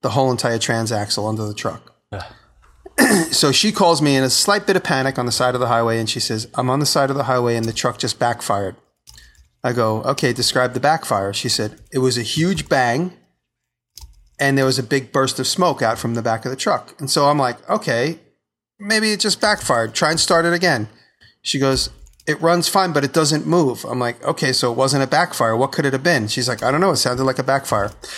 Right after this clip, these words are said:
Speaker 1: So when the state trooper got there, he gave her the, what he thought was the problem, which was absolutely the problem, that the whole entire transaxle is exploded, and it looked like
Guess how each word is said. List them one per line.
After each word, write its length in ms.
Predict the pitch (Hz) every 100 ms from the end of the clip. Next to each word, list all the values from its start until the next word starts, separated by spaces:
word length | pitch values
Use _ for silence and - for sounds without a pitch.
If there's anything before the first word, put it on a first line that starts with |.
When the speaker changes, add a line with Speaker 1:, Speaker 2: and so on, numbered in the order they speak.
| - -
Speaker 1:
So 160 | 147
when 100 | 143
the 60 | 135
state 240 | - 190
trooper 300 | 175 233 202
got 220 | 160 147 -
there, 160 | 131
he 120 | 131
gave 220 | 143 156 143
her 100 | 143
the, 120 | 135
what 120 | 131
he 140 | 135
thought 280 | 135 - 123
was 180 | 131 120
the 60 | 127
problem, 520 | - 110 113 123 135
which 220 | - 123
was 260 | 127 120 - -
absolutely 540 | 120 - 120 120 120
the 80 | 113
problem, 400 | 123 110 117 131 - - -
that 240 | 123 - - _ -
the 60 |
whole 160 | 127 139
entire 460 | 123 127 120 117 113
transaxle 760 | - 131 120 117 113 110 120
is 120 | 120
exploded, 680 | 113 - - 131 127 123 123
and 220 | - 120
it 120 | 117 139
looked 220 | 139 -
like 180 | 123